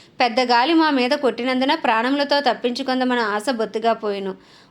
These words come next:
వారు బహుకాలము భోజనము లేక ఉన్నందున పౌలు వారి మధ్యను నిలిచి, అయ్యలారా, మీరు నా మాట విని క్రేతు నుండి బయలుదేరకే ఉండవలసినది.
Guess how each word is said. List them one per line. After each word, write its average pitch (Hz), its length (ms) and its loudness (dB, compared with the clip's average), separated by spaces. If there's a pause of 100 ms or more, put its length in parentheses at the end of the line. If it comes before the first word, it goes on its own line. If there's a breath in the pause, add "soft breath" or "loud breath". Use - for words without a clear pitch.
వారు 254 180 4
బహుకాలము 247 640 2
భోజనము 269 460 2
లేక 285 240 0
ఉన్నందున 254 440 0
పౌలు 247 380 2
వారి 262 200 4
మధ్యను 240 480 -2 (400 loud breath)
నిలిచి, 240 360 0
అయ్యలారా, 285 540 2
మీరు 277 220 0
నా 226 200 2
మాట 220 280 0
విని 277 260 0
క్రేతు 226 360 -2
నుండి 294 280 0
బయలుదేరకే 247 720 0
ఉండవలసినది. 226 800 -4